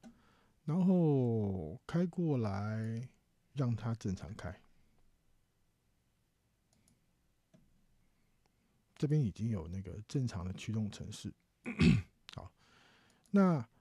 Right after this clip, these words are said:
呃，为什么要加这个 key 呢？这个 key 是由三个容器构成的，算是一个非常好用的 container registry。无论是在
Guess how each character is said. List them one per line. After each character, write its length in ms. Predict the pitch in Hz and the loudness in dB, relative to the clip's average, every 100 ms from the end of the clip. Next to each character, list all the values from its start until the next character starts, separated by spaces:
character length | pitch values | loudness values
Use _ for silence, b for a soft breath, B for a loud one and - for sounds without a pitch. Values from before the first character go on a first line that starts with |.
| _ _ _ _ | _ _ _ _
呃， 200 | 107 98 107 | -6 -4 2
为 140 | 277 | 4
什 140 | 226 135 | 6 6
么 80 | 151 | 4
要 100 | 147 | 4
加 220 | 143 135 | 4 2
这 100 | 139 | 0
个 100 | 110 | -4
key 280 | - 147 95 | -6 -4 -4
呢？ 100 | 85 | -4
这 140 | - | 0
个 80 | 180 | 0
key 220 | 139 - 160 | 0 2 2
是 180 | - | 2
由 100 | 123 | 0
三 420 | 117 - 214 220 190 | 0 0 6 8 8
个 80 | |
容 300 | 120 101 107 | 6 2 0
器 240 | 127 - 117 | -2 -2 -2
构 240 | - 92 | 0 -2
成 240 | - - 92 | -4 -6 -8
的， 100 | 85 - b b b b b b _ | -8 -14 b b b b b b _
算 360 | - 175 131 | 0 4 6
是 240 | 117 - 117 | 4 0 0
一 80 | 110 | 0
个 160 | 101 | -4
非 340 | 104 - 190 202 | -6 2 4 4
常 240 | 131 120 | 2 0
好 320 | - - 87 | -2 -4 -2
用 300 | 131 165 117 | 4 6 6
的 120 | 90 90 | 4 -4
container 440 | 95 101 120 117 | -6 -2 0 0
registry。 580 | 113 104 87 95 - 90 | 0 -2 -4 -10 -12 -8
无 260 | 117 160 185 | 0 4 8
论 260 | 226 180 | 10 10
是 240 | 156 - 147 | 8 4 2
在 360 | - 156 127 | 4 4 4